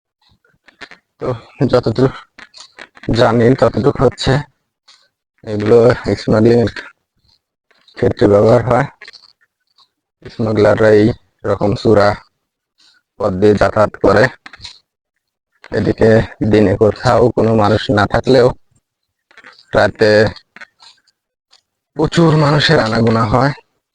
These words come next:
কারণ আমাদের আইন শৃঙ্খলা বাহিনী এত গহীন জঙ্গলে আসার সাহসই করে না রাতের বেলা।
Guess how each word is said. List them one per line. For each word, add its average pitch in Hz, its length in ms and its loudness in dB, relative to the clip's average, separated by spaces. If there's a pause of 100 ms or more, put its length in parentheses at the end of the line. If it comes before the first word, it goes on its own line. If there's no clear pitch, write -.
(1700)
কারণ 110 260 -2
আমাদের 110 340 0
আইন 110 180 0
শৃঙ্খলা 113 400 -2
বাহিনী 113 380 0 (2250)
এত 113 200 -4 (120)
গহীন 110 320 2
জঙ্গলে 110 480 2 (1300)
আসার 104 380 -2
সাহসই 117 420 -2
করে 104 240 0
না 98 120 -4 (1400)
রাতের 104 320 -2
বেলা। 98 240 0